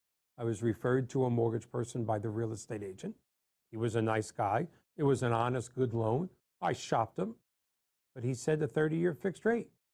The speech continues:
I guess I really should have done a fifteen-year, 'cause I really wanna retire when I'm sixty-five. Well, how about the refinance, which there are more refinances than purchases in this country? Why is your client,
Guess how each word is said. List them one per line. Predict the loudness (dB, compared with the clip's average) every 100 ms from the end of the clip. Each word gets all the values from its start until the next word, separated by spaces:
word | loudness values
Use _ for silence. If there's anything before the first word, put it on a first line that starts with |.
| _ _ _
I | -6
guess | 0 0 2
I |
really | 2 2 0
should | 0 0 0
have | 0
done | 0 -2
a |
fifteen-year, | -2 -6 -4 -4 -2 0 -2 -6 _ _ _
'cause | 0
I | 2
really | 4 4 4
wanna | 4 2
retire | 2 0 2 2 4 2
when | 0
I'm | -2
sixty-five. | -4 -6 -6 -6 0 2 2 -2 _ _ _ _ _ _ _
Well, | -2 0
how | 0
about | 2 0 2
the | 2
refinance, | 2 0 -2 -2 0 2 0 -2 -10 -18 -20 _ _ _ _
which | -12 2
there | 2
are | 4
more | 2 2 2
refinances | -2 -2 -2 -2 -4 -6 -8
than | -8 -4
purchases | -4 -4 -6 -8
in | -10
this | -12
country? | -12 -14 -14 -20 _ _ _ _ _
Why | 2 4 4 0
is | 0 2 2 2
your | 2 2
client, | 0 0 0 -2 -8